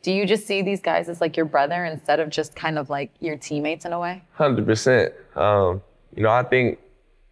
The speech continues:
Speaker 2: it just consists of, like, the, the type of people we have on our team.
Speaker 1: Mm-hmm.
Speaker 2: Uh, we don't have any just bad people or losers, selfish people. Like, we don't ever have the people seeing us, like, we're hitting,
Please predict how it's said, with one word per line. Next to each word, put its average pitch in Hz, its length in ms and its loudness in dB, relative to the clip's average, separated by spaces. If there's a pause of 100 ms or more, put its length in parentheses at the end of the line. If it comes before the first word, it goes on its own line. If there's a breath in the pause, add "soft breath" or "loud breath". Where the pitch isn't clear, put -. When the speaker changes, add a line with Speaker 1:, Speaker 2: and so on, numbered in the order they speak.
(160)
Speaker 2:
it 110 80 2
just 120 220 2
consists 113 420 2
of, 101 140 4
like, 92 260 2
the, 78 300 0
the 92 80 -6
type 110 220 2
of 98 140 2
people 107 200 2
we 101 100 2
have 98 200 4
on 92 120 2
our 92 80 2
team. 92 400 -4 (320)
Speaker 1:
Mm-hmm. - 60 -4
Speaker 2:
Uh, 87 140 2
we 95 80 -2
don't 101 140 2
have 92 200 2
any 90 180 -2
just 87 260 -6
bad 95 300 2
people 92 240 0
or 85 420 0 (720)
losers, 104 760 2
selfish 98 840 0
people. 98 520 2 (180)
Like, 76 320 -2
we 110 140 0
don't 110 180 4
ever 107 160 4
have 104 240 2
the 95 80 2
people 95 460 0 (680)
seeing 104 320 2
us, 98 320 0 (120)
like, 95 160 2
we're 110 140 4
hitting, 101 460 0